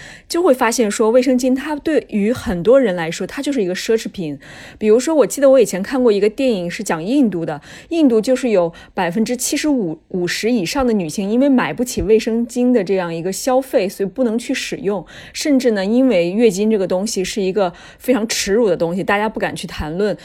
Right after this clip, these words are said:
导致很多女童就去辍学，因为她们到了学校，然后比如说来了月经，她们就会不能接受这样的一个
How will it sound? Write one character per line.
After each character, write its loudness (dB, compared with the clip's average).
导 -2
致 -4
很 -4
多 0
女 0
童 -8
就 -4
去 -2
辍 0
学， -6
因 -4
为 -4
她 -4
们 -2
到 2
了 2
学 -6
校， -2
然 -4
后 -4
比 -8
如 -4
说 -2
来 0
了 0
月 0
经， -6
她 -8
们 -6
就 -4
会 -4
不 -8
能 -6
接 0
受 -2
这 -6
样 -6
的 -8
一 -8
个 -4